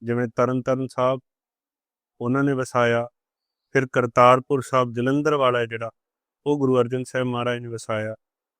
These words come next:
Even ਹਰਗੋਬਿੰਦਪੁਰ ਵੀ ਹੈ ਜਿਹੜਾ, ਉਹ ਗੁਰੂ ਅਰਜਨ ਸਾਹਿਬ ਮਹਾਰਾਜ ਨੇ ਵਸਾਇਆ। ਸੱਚੇ ਪਾਤਸ਼ਾਹ ਨੇ ਕੋੜੀਆਂ ਦੇ ਵਾਸਤੇ ਸਭ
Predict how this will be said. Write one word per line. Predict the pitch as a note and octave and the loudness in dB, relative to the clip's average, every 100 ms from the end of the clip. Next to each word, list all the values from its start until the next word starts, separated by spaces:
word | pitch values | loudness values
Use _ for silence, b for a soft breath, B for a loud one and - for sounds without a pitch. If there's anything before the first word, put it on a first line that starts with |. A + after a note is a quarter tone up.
| B2 | -4
Even | B2+ B2+ | -2 -2
ਹਰਗੋਬਿੰਦਪੁਰ | - A#2+ A#2 A#2+ A2+ A2+ G#2+ - G2 | -2 -2 0 0 0 -2 -4 -6 -4
ਵੀ | G2 F#2+ | -4 -6
ਹੈ | F2+ | -8
ਜਿਹੜਾ, | F#2 G2 _ _ _ _ _ - | -14 -16 _ _ _ _ _ -6
ਉਹ | |
ਗੁਰੂ | C3 B2+ B2 | 0 2 2
ਅਰਜਨ | A#2 A#2 | 0 -8
ਸਾਹਿਬ | - A2 | -6 -6
ਮਹਾਰਾਜ | G#2 G2 F#2 | -4 -6 -8
ਨੇ | G2+ | -10
ਵਸਾਇਆ। | A#2 - E2+ _ _ _ _ _ _ _ _ _ _ _ _ _ - | -20 -18 -20 _ _ _ _ _ _ _ _ _ _ _ _ _ -10
ਸੱਚੇ | - C#3 - E3+ | -2 -2 0 0
ਪਾਤਸ਼ਾਹ | D#3 C#3+ C3+ - C#3+ C3+ | 4 4 4 -2 -4 -2
ਨੇ | A#2 A2 - _ _ _ _ _ _ _ _ - | -4 -8 -14 _ _ _ _ _ _ _ _ -2
ਕੋੜੀਆਂ | D3+ E3+ F#3 F3+ E3+ | 2 4 4 2 0
ਦੇ | E3 | 0
ਵਾਸਤੇ | C3+ C3 - - C#3+ | 0 0 -4 -4 -4
ਸਭ | - - E3 | -4 -4 -2